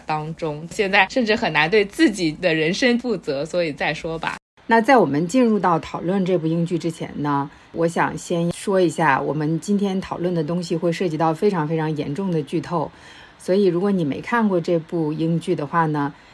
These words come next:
Speaker 2: 你可以选择留下来去听，然后听完还是建议去看一下，或者呢，你也可以先去看一下，之后再回来听，因为它不是特别的长，很快就会看完了。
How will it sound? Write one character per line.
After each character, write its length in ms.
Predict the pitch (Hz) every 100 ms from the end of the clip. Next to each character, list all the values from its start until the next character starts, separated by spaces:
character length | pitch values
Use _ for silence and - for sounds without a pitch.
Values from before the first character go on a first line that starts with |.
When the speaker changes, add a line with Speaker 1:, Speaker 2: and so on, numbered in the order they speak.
| -
Speaker 2:
你 140 | 185
可 120 | 180
以 80 | 190
选 200 | 220 160
择 120 | 156
留 120 | 170 156
下 160 | 185
来 140 | 180 165
去 260 | 160 -
听， 380 | 170 - 180 185
然 120 | 175
后 200 | 139 170 165
听 160 | - 226
完 260 | 180 175 170 - - -
还 160 | - 180
是 140 | 170
建 200 | 190 220
议 60 | 185
去 140 | 170
看 200 | 180 220
一 40 | 156
下， 180 | 147 - - -
或 140 | -
者 160 | 220 156
呢， 160 | 151
你 100 | 151
也 80 | 160
可 140 | 143 175
以 80 |
先 200 | 160 180
去 120 | 180 175
看 280 | - 214
一 60 | 151
下， 300 | 147 160 143 - - -
之 100 | 240
后 140 | 247
再 160 | 180 170
回 120 | 143
来 140 | 147
听， 240 | 139 170 165
因 100 | 202
为 100 | 220
它 260 | - 226
不 140 | 220 156
是 160 | 165
特 140 | 220 220
别 100 | 151
的 100 | 165
长， 360 | 165 - 131 147
很 160 | 156
快 220 | - 208
就 100 | 180
会 100 | 147 143
看 220 | - 156
完 160 | 143 147
了。 140 | -